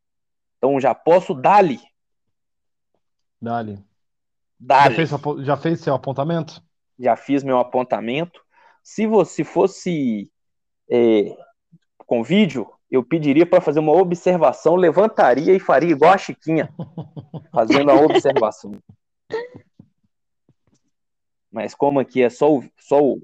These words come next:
Speaker 1: a voz sensualíssima de locutor de rádio A M às seis da manhã,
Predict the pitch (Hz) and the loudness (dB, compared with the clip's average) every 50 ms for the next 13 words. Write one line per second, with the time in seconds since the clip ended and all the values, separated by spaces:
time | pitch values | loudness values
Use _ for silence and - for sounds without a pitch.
0 | _ - - 117 101 107 120 139 170 180 - - - - - - - - - _ | _ -4 -4 -4 -4 -4 0 2 4 4 2 0 -6 -14 -16 -16 -18 -20 -20 _
1 | _ _ - - - - - 196 180 165 - - - 139 110 107 107 120 147 165 | _ _ -20 -20 -14 -4 -2 -2 0 -2 -2 -2 0 0 0 0 0 0 0 -2
2 | 165 - - 139 131 117 117 117 - 113 123 147 175 196 190 - - 135 - _ | -2 -2 -6 -4 -4 -4 -4 -6 -8 -4 0 2 2 2 2 0 -6 -12 -6 _
3 | 151 151 139 131 117 127 - 139 139 139 131 120 113 120 127 127 127 117 113 - | -4 -4 -2 -4 -8 -4 0 0 0 2 0 -2 -2 -2 -2 -4 -4 -6 -6 -8
4 | - - 127 131 127 120 117 123 143 156 170 180 190 208 254 | -4 -2 -2 0 0 -2 -2 -2 -2 -2 -2 -2 -2 -2 -4